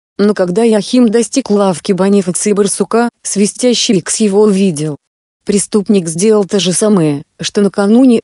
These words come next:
выскочил в окно, только осколки стекла посыпались со звоном. Детектив заметил, что на спине у беглеца болтался туго набитый мешок. Стало быть, Яхим уже опоздал. В два прыжка он одолел ступеньки,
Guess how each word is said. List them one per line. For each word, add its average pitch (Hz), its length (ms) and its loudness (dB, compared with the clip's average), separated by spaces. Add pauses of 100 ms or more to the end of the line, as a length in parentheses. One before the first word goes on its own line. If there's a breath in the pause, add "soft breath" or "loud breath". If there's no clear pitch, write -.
выскочил 202 640 0
в 185 80 0
окно, 170 320 0 (220)
только 254 300 0
осколки 180 460 -4
стекла 240 460 -2
посыпались 190 560 0
со - 160 -2
звоном. 160 540 -2 (500)
Детектив 185 560 -2
заметил, 185 640 0 (100)
что 202 200 -4
на 196 80 0
спине 226 420 2
у 208 60 2
беглеца 190 580 0
болтался 190 580 0
туго 185 280 0
набитый 180 420 0
мешок. 165 480 -4 (440)
Стало 208 380 0
быть, 196 300 0
Яхим 208 400 0
уже 202 240 0
опоздал. 175 560 -2 (500)
В 175 120 -10
два 208 240 0
прыжка 170 440 -2
он 202 220 2
одолел 190 380 0
ступеньки, 220 760 -2